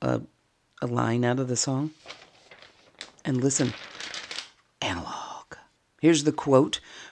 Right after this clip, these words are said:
um, from the Madison Letter song. "Who really cares if the crowd applauds? It's you that's flying while they just watch." So it's us, writers, non-writers, taking the chances every day.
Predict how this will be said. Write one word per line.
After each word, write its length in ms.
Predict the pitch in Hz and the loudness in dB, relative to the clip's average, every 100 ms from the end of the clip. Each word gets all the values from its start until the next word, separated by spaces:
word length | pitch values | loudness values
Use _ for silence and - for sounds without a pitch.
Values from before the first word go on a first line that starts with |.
| _ - | _ 2
um, 260 | 139 123 127 | 4 4 4
from 360 | - 139 131 - | 6 8 8 2
the 260 | 127 123 | 2 4
Madison 480 | 117 127 120 - 123 | 4 2 2 2 2
Letter 220 | 117 113 | 2 0
song. 440 | 113 - 113 135 170 _ _ _ _ _ - | 0 0 2 0 -2 _ _ _ _ _ 2
"Who 120 | 277 | 4
really 240 | 262 202 | 6 4
cares 400 | 151 170 170 180 | 6 6 6 4
if 80 | 135 | 2
the 100 | 135 | 0
crowd 300 | - 143 135 | 4 6 6
applauds? 600 | 123 - 143 127 123 117 - - - | 4 2 4 4 2 -2 -8 -6 0
It's 200 | 151 156 | 4 6
you 300 | 151 185 143 | 6 6 4
that's 220 | 123 - | 2 0
flying 640 | - 123 127 127 113 104 _ _ _ _ | -2 0 2 2 -2 -6 _ _ _ _
while 240 | - 117 117 | -8 -6 -4
they 240 | 127 120 | -2 -2
just 360 | 113 120 - - | -2 -4 -6 -8
watch." 640 | 117 104 117 - - - _ _ _ _ _ _ _ _ _ _ _ _ _ _ _ - | -8 -8 -12 -10 -10 -10 _ _ _ _ _ _ _ _ _ _ _ _ _ _ _ -2
So 180 | - 180 | 6 6
it's 120 | 170 | 8
us, 340 | 214 190 - - - - - - | 8 8 6 0 -14 -18 -14 8
writers, 500 | 185 196 175 170 180 | 8 10 8 6 8
non-writers, 640 | 185 185 160 147 139 135 | 8 10 8 8 8 6
taking 240 | 160 156 | 4 4
the 60 | 135 | 4
chances 380 | - 135 131 123 | 4 4 4 0
every 160 | 120 | 0
day. 300 | 120 113 101 | -2 -4 -6